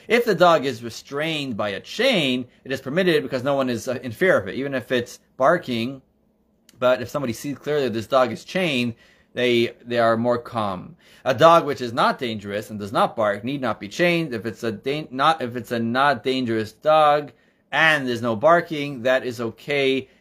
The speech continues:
It need not be chained, need not be chained. At least that's what the Code of Jewish Law says, any other, uh, additional laws from, from, uh, other American law and so on, that's for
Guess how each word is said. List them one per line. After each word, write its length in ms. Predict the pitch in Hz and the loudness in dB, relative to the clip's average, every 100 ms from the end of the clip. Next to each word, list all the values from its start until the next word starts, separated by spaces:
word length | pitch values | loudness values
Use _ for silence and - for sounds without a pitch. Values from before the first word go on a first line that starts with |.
| _ - | _ -8
It 60 | |
need 120 | 123 131 | -4 0
not 180 | 113 | 0
be 120 | 120 113 | -2 -6
chained, 500 | - 147 139 131 - | -4 -2 -2 -4 -6
need 240 | 123 135 | -8 -4
not 220 | 127 120 117 | -2 -2 -2
be 100 | 107 | -6
chained. 380 | 143 139 147 | -2 -2 -2
At 80 | 113 | -2
least 180 | 123 117 | -2 0
that's 200 | 120 117 | 0 0
what 100 | 113 | -4
the 100 | 113 | -4
Code 280 | - 131 123 | -4 -4 -2
of 80 | 117 | -2
Jewish 200 | 120 135 | -2 2
Law 160 | 135 | 2
says, 420 | 117 127 120 117 - _ _ - | 4 0 0 -2 -8 _ _ -6
any 220 | 117 120 | -4 0
other, 640 | 120 120 117 113 110 110 107 | 0 2 2 4 4 4 4
uh, 200 | 104 98 | 2 0
additional 460 | 104 127 127 113 | -4 -8 -6 -2
laws 500 | 113 123 117 110 - | 4 6 6 2 -6
from, 640 | - 117 110 107 104 101 - _ _ _ _ - - _ _ _ _ | -4 0 0 -2 -4 -8 -10 _ _ _ _ -20 -20 _ _ _ _
from, 320 | - 107 101 98 | -2 -2 0 -2
uh, 420 | 95 90 87 - - | 0 0 -2 -4 -6
other 360 | 117 127 110 | -2 0 0
American 480 | 92 113 139 127 123 | 0 0 0 -2 -2
law 160 | 120 113 | 0 0
and 100 | 107 | 0
so 200 | 131 123 | 0 4
on, 280 | 117 110 104 _ _ | 2 0 -8 _ _
that's 220 | 110 110 - | -8 -8 -4
for 440 | 113 107 107 | 0 2 2